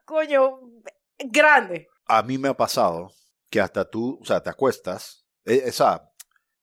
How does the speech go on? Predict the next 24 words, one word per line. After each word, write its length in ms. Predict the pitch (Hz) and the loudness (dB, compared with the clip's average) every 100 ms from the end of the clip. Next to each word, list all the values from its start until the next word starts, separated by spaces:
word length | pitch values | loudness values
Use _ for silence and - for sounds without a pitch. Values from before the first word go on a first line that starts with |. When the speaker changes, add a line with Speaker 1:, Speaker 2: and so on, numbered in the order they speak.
| _ - | _ -2
Speaker 2:
para 220 | 107 107 | 0 0
ti 120 | 120 | 0
es 60 | 131 | -2
un 120 | 135 | -2
microorgasmo, 640 | 131 113 101 113 113 123 | -4 -2 0 0 0 -4
para 200 | 107 95 | -2 -2
mí 100 | 101 | -2
es 40 | 117 | -4
una 160 | 131 127 | -2 -2
satisfacción 680 | 117 95 95 90 123 120 | -4 -6 -8 -4 -4 -4
muy 260 | 123 127 113 | -4 -2 2
alta. 460 | 87 80 - 131 _ | 0 -2 -12 -14 _
No 200 | 101 120 | -4 0
Speaker 1:
Ujú. 80 | 131 | 2
Speaker 2:
llega 300 | 135 139 143 | 2 4 2
a 60 | |
microorgasmo, 560 | 123 110 101 110 135 160 | 0 -10 -6 -4 -4 -2
pero 240 | 104 90 | -2 -2
es 60 | 92 | -4
una 160 | 104 104 | -2 -2
vaina 220 | 98 101 | -2 -6
muy 480 | 107 107 110 107 113 | -10 -8 -6 -2 -2
rica. 420 | 113 90 80 98 | -2 -4 -6 -10
Speaker 1:
Ujú. 100 | 160 | -14